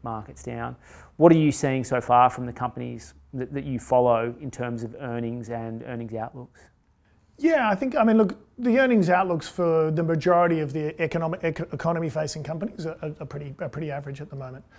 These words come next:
Speaker 2: uh, particularly autos, uh, capital goods, industrials,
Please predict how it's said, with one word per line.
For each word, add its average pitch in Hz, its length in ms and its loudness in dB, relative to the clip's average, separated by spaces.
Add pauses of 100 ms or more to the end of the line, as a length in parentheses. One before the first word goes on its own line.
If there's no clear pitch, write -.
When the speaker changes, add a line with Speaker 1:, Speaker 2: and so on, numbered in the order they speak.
(340)
Speaker 2:
uh, 135 100 -2
particularly 151 440 -2
autos, 151 640 0 (400)
uh, 131 180 -2
capital 143 400 -4
goods, 135 540 -6
industrials, 135 800 -8